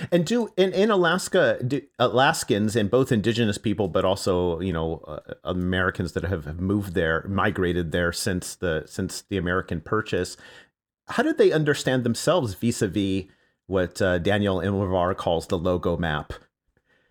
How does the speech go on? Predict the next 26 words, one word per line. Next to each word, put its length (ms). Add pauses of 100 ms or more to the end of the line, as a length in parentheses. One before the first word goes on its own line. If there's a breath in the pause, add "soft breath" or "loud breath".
(140 loud breath)
Do 120
they 160
see? 280
I 120
mean, 100
'cause 180
it, 280 (160)
'cause 140
the 100
picture 320
you're 120
painting 420
is, 180
like, 160
from 240
the, 180 (180 loud breath)
from 260
the 140
mainland, 840
quote 240
unquote, 520 (160 loud breath)
Alaska 540
is 220
this 280
kind 360
of, 340